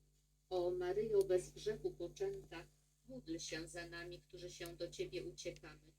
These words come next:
Wówczas usłyszałam wyjaśnienie: 'Promienie, które widzisz, są symbolem licznych łask, jakie zsyłam na osoby, które mnie o nie proszą.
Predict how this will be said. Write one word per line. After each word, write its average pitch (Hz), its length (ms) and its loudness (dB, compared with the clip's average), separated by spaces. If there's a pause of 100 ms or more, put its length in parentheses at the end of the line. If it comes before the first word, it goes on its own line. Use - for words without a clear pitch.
(880)
Wówczas 359 540 -6
usłyszałam 180 680 -4
wyjaśnienie: 156 840 -4 (840)
'Promienie, 202 460 0
które 339 360 2
widzisz, 359 520 0 (260)
są 403 380 4
symbolem 247 640 2
licznych 247 540 -6
łask, - 380 -6 (440)
jakie 196 380 10
zsyłam 175 560 0
na 330 140 -4
osoby, 349 540 0
które 381 300 4
mnie 190 260 0
o 370 80 -2
nie 381 140 4
proszą. - 580 -6